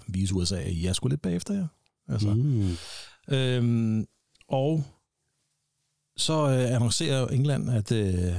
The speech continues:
Speaker 1: Singapore, øh, bi-, bliver selvstændig i deres, øhm, afkolonisering af
Speaker 2: Ja.
Speaker 1: Asien, øh, hvor de trak sig mere og mere i det her Commonwealth, øh, som de kaldte det, ikke?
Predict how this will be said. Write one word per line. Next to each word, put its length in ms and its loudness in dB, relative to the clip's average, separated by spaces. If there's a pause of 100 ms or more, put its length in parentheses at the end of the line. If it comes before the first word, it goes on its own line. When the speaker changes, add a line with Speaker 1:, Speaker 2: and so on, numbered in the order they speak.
Speaker 1:
Singapore, 680 0 (1040)
øh, 80 -2 (460)
bi-, 140 -2 (120)
bliver 180 2
selvstændig 680 0
i 20 2
deres, 360 0
øhm, 300 0 (1040)
afkolonisering 1040 0 (420)
af 60 0 (140)
Speaker 2:
Ja. 80 -2
Speaker 1:
Asien, 300 -2 (340)
øh, 480 0
hvor 120 2
de 80 -2
trak 260 -2
sig 160 0
mere 180 2
og 60 0
mere 200 2
i 40 0
det 100 2
her 60 0
Commonwealth, 760 0
øh, 100 0
som 160 -2
de 80 -4
kaldte 340 -2
det, 60 2
ikke? 120 -4